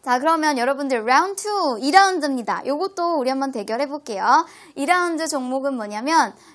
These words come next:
요거는 조금 더 쉬워요. 저한테 조금 유리한 것 같아요. 제가 영어 선생님이라서. 자, 요거는요. vocabulary bank인데 단어 은행? 요렇게 올려주셨는데 맞아요. 단어를 요번에도 십 초 동안에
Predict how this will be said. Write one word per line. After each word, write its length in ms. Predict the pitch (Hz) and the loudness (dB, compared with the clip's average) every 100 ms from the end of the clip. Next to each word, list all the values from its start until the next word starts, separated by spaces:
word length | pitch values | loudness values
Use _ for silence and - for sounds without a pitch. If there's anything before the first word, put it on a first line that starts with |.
| - | -8
요거는 280 | 277 339 339 | -4 -2 -4
조금 280 | - 359 302 | -8 -6 -4
더 80 | |
쉬워요. 720 | 269 - 349 330 233 202 202 - | -4 -6 -6 -6 -4 -4 -8 -10
저한테 380 | - 269 311 311 | 0 2 2 -2
조금 260 | - 311 | -6 -4
유리한 380 | 262 226 262 262 | -4 -4 -4 -6
것 80 | 226 | -8
같아요. 400 | 180 - 185 180 - | -14 -14 -12 -12 -6
제가 200 | 226 214 | -4 -4
영어 220 | 214 226 | -4 -6
선생님이라서. 880 | 294 311 285 226 196 175 196 240 302 - - 349 | -6 -6 -6 -8 -12 -10 -2 -2 -2 -10 -20 -6
자, 160 | 226 214 | -2 -2
요거는요. 800 | 254 339 320 247 214 220 233 - _ | -4 -2 -2 -2 0 2 2 0 _
vocabulary 920 | 240 220 - 370 403 440 392 320 277 269 | -6 -6 -4 -4 -2 -4 -4 -4 -4 -6
bank인데 600 | 202 202 247 254 302 226 - | -12 -12 -12 -4 -2 -2 -10
단어 420 | - 226 240 349 262 | -8 -4 -2 0 -2
은행? 320 | 247 508 320 | -4 -6 -6
요렇게 240 | 226 240 | -8 -4
올려주셨는데 760 | 277 214 240 240 233 214 254 262 | -6 -4 -6 -6 -8 -8 -6 -4
맞아요. 360 | - 196 185 151 | -4 -4 -8 -12
단어를 640 | - 240 330 359 392 233 - - - - _ | -4 -2 0 0 0 -2 -4 -18 -20 -20 _
요번에도 400 | 285 339 392 339 | -2 0 0 0
십 180 | - 427 | -2 -2
초 160 | 427 427 | -4 -4
동안에 560 | 349 320 320 359 220 | 0 0 2 0 -2